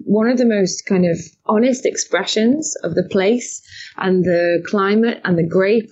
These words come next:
and the winemaker. It just is part of the whole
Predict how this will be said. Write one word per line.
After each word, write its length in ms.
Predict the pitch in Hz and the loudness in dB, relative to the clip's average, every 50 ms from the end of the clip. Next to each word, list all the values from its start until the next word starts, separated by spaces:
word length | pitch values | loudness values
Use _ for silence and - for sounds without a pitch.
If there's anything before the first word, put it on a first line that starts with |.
| - - | -12 -6
and 100 | - 180 | -4 -2
the 60 | 170 170 | 0 2
winemaker. 880 | 170 175 170 180 185 196 214 220 220 226 220 226 233 233 226 220 - - - - - - - | 2 2 2 2 2 2 4 4 2 2 0 0 0 0 -2 -2 -6 -12 -18 -20 -16 -8 -2
It 200 | 202 196 208 196 | -2 0 0 0
just 400 | - 294 311 - - - - - - | 0 0 0 0 -2 -8 -8 -4 0
is 300 | 220 226 220 - - - - - | 0 0 0 -2 -8 -12 -14 -8
part 340 | - 247 240 262 285 - 220 | -4 -2 0 0 0 0 0
of 80 | 214 | 0
the 180 | 202 226 226 208 | 0 0 0 -2
whole 880 | 175 - - - - 220 233 233 247 247 247 233 214 208 190 185 175 | -4 -8 -10 -6 -4 0 2 2 4 4 4 4 4 4 2 2 0